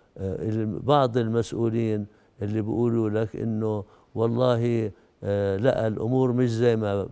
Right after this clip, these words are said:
مش زي ما تبدو، لكن الناس المواطنين العاديين بيقولوا لك لا، ال-، الوضع هيك، وأنت اللي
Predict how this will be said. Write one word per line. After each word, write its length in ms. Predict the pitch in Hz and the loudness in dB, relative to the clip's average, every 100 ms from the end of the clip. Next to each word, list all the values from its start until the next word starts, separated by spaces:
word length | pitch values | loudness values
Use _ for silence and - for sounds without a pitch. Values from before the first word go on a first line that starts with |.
| 78 | -8
مش 440 | 92 95 101 113 104 | -10 -8 -6 -4 0
زي 220 | 117 107 | 2 2
ما 200 | 104 98 | 0 -4
تبدو، 500 | 98 92 82 78 76 _ _ _ - | -4 -6 -6 -12 -12 _ _ _ -6
لكن 640 | 104 123 117 113 107 98 - _ | 2 2 2 -2 -2 -4 -10 _
الناس 640 | 107 110 117 139 120 - | -6 -2 2 2 2 0
المواطنين 760 | 104 104 113 117 - 117 117 110 | -4 0 0 0 0 -2 0 -2
العاديين 680 | 104 110 104 107 117 113 107 - _ 98 | -2 -2 -2 -2 -2 -2 -6 -14 _ -4
بيقولوا 360 | 113 120 117 | -2 0 0
لك 120 | 98 | 0
لا، 300 | 110 123 117 - _ _ - | 0 2 0 -2 _ _ -8
ال-، 300 | 104 95 - | -6 -4 -4
الوضع 520 | 107 98 127 120 110 | -2 0 2 4 2
هيك، 360 | 101 117 120 120 - - _ - | 2 2 2 0 -8 -20 _ -6
وأنت 680 | 101 123 117 - 107 107 - | -2 -2 -2 0 0 0 -2
اللي 360 | 104 101 101 | -2 -2 -2